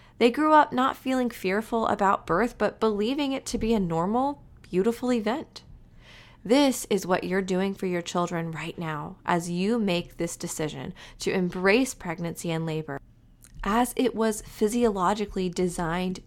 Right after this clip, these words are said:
to be. How incredible. Number two, Blythe struggled, truly,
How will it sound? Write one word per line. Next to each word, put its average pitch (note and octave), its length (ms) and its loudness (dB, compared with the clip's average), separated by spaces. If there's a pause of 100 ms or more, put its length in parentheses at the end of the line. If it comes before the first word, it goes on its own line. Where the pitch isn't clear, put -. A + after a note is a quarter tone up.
to F#3 460 -4 (180)
be. F#3+ 360 -4 (480)
How G#3+ 340 0
incredible. F3 680 -4 (1300)
Number G#3+ 300 4
two, C4 300 2
Blythe F#3 420 0
struggled, - 560 -4 (240)
truly, F3+ 540 2